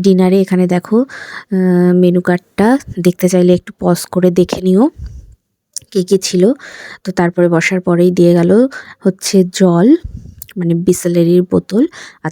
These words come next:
তারপরে এখানে দেখো প্লেট দিয়ে গেছিলো। তো যাই হোক, প্লেটটা মুছে বার করে রাখার পরেই দিল লেবু, আর তারপরে ছিল রাধা বল্লবী।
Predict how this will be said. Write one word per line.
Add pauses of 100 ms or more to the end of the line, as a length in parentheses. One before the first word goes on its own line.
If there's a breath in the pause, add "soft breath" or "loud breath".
তারপরে
এখানে
দেখো
প্লেট
দিয়ে
গেছিলো। (1400 loud breath)
তো
যাই
হোক,
প্লেটটা
মুছে (300 loud breath)
বার
করে
রাখার
পরেই
দিল (340 loud breath)
লেবু, (1800 loud breath)
আর (100)
তারপরে
ছিল
রাধা
বল্লবী।